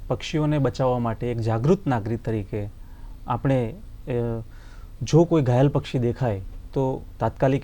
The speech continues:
હેલ્પલાઇન ઉપર એની જાણ કરીએ. સૂર્યોદય સમયે અને સૂર્યાસ્ત સમયે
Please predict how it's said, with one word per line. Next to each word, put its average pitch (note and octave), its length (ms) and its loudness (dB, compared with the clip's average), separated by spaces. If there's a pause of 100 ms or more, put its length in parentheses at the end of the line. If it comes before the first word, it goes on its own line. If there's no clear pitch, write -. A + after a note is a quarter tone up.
હેલ્પલાઇન C3 380 2
ઉપર B2 180 -2
એની A#2 180 0
જાણ A2 260 -2
કરીએ. A#2+ 320 -4 (1400)
સૂર્યોદય E3 500 4
સમયે D#3+ 520 0
અને C#3+ 160 0
સૂર્યાસ્ત C#3+ 480 2
સમયે G#2 380 -4